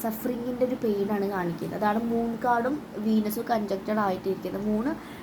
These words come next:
ഒരുപാട് അവരുടെ ഉള്ളിൽ കിടക്കുന്ന ഇന്നർ റിഫ്ലക്ഷൻസ്, ഇല്യൂഷൻസ്, മായ, ആ, അല്ലെങ്കിൽ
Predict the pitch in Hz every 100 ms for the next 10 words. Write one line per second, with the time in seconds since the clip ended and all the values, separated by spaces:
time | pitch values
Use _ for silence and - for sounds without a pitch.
0 | - 226 254 262 277 254 247 240 233 220
1 | 233 - 247 240 247 277 - - - 247
2 | - 220 202 214 202 - - 233 233 220
3 | 208 - 208 196 214 214 208 214 220 196
4 | 170 - - 202 190 185 180 160 - -
5 | - 196 202 208